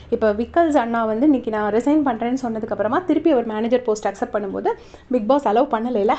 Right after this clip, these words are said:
அது மாதிரி எல்லா விஷயத்துலயும் Bigg Boss பண்ணணும். ஏன் அப்ப, அப்படி வேலையை விட்டு தூக்கிட்டா அதுக்கப்புறம் திருப்பி பண்ண மாட்டாங்க. இப்ப இன்னைக்கு சாண்ட்ரா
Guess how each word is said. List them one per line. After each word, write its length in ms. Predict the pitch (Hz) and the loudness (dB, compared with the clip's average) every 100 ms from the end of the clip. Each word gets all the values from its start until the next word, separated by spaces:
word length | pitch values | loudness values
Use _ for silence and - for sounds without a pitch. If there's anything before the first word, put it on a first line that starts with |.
| - | -2
அது 180 | 220 220 | -4 0
மாதிரி 280 | 233 320 254 | 0 0 0
எல்லா 380 | 208 233 320 320 | 0 0 2 0
விஷயத்துலயும் 420 | 302 302 339 214 | 0 0 0 0
Bigg 20 | 190 | 0
Boss 220 | 226 - | -2 -2
பண்ணணும். 320 | 190 202 190 - - - - | -2 -2 -4 -8 -20 -16 -4
ஏன் 180 | 233 220 | -2 -2
அப்ப, 380 | 208 208 - | -4 -4 -2
அப்படி 460 | 208 214 294 302 247 | -2 2 4 4 2
வேலையை 220 | 220 254 311 | 2 4 4
விட்டு 240 | - 262 | 2 0
தூக்கிட்டா 260 | 262 254 359 508 - - - | -2 -2 -2 -4 -10 -16 -4
அதுக்கப்புறம் 440 | 254 320 320 359 | -2 0 0 2
திருப்பி 220 | 262 247 | 0 0
பண்ண 260 | 240 214 240 | -2 0 0
மாட்டாங்க. 360 | 226 220 196 | -2 -4 -4
இப்ப 180 | 202 196 | -4 -2
இன்னைக்கு 240 | 196 196 214 | -2 -4 -4
சாண்ட்ரா 340 | 208 226 277 | -4 -2 0